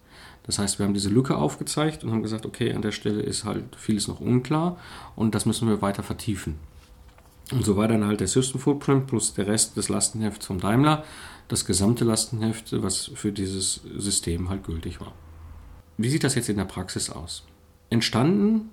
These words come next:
und das ist ja noch mal ein bisschen die Historie zu diesem System Footprint, ist er,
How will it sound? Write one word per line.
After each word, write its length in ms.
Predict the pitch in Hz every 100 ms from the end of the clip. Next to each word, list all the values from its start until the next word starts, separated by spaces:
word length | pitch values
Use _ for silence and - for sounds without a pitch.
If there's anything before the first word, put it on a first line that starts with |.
| -
und 80 | 120
das 120 | 113
ist 120 | 120 113
ja 60 |
noch 140 | 107 104
mal 80 |
ein 60 | 95
bisschen 220 | 101 101
die 100 | 92
Historie 460 | 87 - 120 147 139
zu 160 | -
diesem 260 | 127 113 117
System 340 | - 117 113
Footprint, 420 | 113 110 - 107 -
ist 220 | 110 -
er, 320 | 110 110